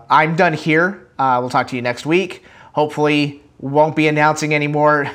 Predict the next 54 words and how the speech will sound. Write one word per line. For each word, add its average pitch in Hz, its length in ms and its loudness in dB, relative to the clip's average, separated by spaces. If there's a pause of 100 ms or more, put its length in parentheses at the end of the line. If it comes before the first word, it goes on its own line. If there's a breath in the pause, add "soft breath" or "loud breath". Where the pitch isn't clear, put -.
(120)
<laughs> - 160 -20
crazy, 147 600 -2
um, 127 480 -2 (480)
cancellations 139 680 -2
or 143 60 0
anything 135 200 -4
like 131 140 -4
that. 143 280 2 (340 loud breath)
But 139 100 0
until 139 320 0
then, 151 320 2
uh, 175 80 -6 (140)
I'm 123 640 2
gonna 120 120 -8
go 117 100 -4
take 123 160 -8
a 117 40 -6
nap, 135 520 0 (320 soft breath)
and 123 140 -4
then 123 100 -2
we'll 120 120 -2
watch 120 200 0
a 120 60 -14
ton 120 180 -8
of 120 80 -10
college 120 320 -4
basketball 113 460 -6
today, 104 340 -12
'cause 120 140 -14
I 117 100 -8
am 117 180 -10
off 135 460 -2
finally 113 440 -8
from 110 240 -20
work. 98 360 -16
Thank 92 180 -20
goodness. - 360 -20 (520 loud breath)
Uh, 127 360 4
we'll 131 80 -4
talk 147 200 2
to 156 100 -4
you 151 40 -2
next 147 280 -4
week. 180 280 0
Oh, 190 60 2
and 180 80 2
by 185 100 6
the 190 60 2
way, 196 100 4
keep - 220 -2
sending 208 200 2
your 185 100 2
questions 175 420 0
in. 123 160 -4